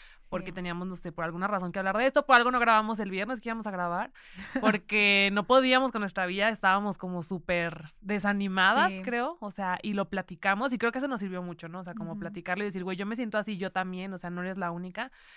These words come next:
Speaker 1: ¿Qué pasa? Que te sientes estancada, eh, pues, en todos proyectos.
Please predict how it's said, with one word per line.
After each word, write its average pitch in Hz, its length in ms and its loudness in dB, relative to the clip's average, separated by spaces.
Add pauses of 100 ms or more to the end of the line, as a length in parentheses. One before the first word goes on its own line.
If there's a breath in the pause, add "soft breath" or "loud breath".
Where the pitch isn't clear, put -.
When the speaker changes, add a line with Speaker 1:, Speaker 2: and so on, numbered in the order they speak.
(260 loud breath)
Speaker 1:
¿Qué 240 100 -2
pasa? 294 260 6
Que 277 120 -2
te 233 120 -6
sientes 226 260 -4
estancada, 208 640 -2
eh, 196 500 -10 (200)
pues, 208 140 -10
en 214 120 -4
todos 254 220 -2
proyectos. 214 520 -6